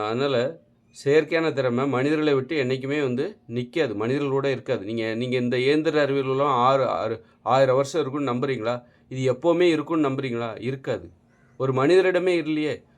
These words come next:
ஒரு இன்ஜினியர் வந்து அறுபது வயசுக்கு மேல அவராலே இன்ஜினியரா, இன்ஜினியரா இருக்க முடியல. ஒரு மருத்துவர் அறுபது வயசுக்கு மேல அவராலே மருத்துவரா இருக்க முடியல. ரிட்டையர்மெண்ட், எப்படா ரிட்டையர்மெண்ட் வாங்கிட்டு போயிடலாம் அப்படின்னு தான் தோணுது அவருக்கு. ஒரு விஞ்ஞானியால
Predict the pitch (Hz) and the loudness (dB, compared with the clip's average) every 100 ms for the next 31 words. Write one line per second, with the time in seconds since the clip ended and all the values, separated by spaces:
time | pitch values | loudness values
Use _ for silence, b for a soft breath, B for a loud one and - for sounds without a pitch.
0 | b 131 131 139 151 175 175 165 156 139 | b -2 0 0 0 2 2 4 2 2
1 | 147 135 165 175 160 156 160 175 151 151 | 2 2 2 0 -2 -4 -4 2 4 4
2 | 170 180 170 160 165 170 165 143 139 156 | 2 0 -2 -2 -2 0 0 0 -4 -6
3 | 165 170 156 156 127 156 135 107 87 - | -4 -2 -2 -4 -4 -6 -6 -8 -12 -14
4 | b b b 135 127 135 143 175 170 131 | b b b -6 -2 -2 -2 -2 2 2
5 | 151 170 165 165 - 160 175 160 165 175 | 2 0 0 -4 -4 -4 0 0 2 0
6 | 180 151 143 170 170 156 143 156 135 101 | 0 -2 -2 -2 -2 -2 -4 -6 -6 -8
7 | - _ _ _ _ _ _ _ 131 160 | -12 _ _ _ _ _ _ _ -8 -4
8 | 170 190 175 170 147 131 170 170 156 147 | -2 -2 0 0 0 -2 -2 -2 -2 -4
9 | 165 156 151 147 147 143 123 143 139 139 | -4 -2 -2 -2 -4 -6 -6 -6 -4 -6
10 | 123 117 135 143 131 113 110 87 82 - | -4 -6 -6 -4 -6 -8 -8 -8 -10 -12
11 | - _ b b b b 131 139 143 170 | -20 _ b b b b -6 -2 0 0
12 | 180 170 160 | 0 0 0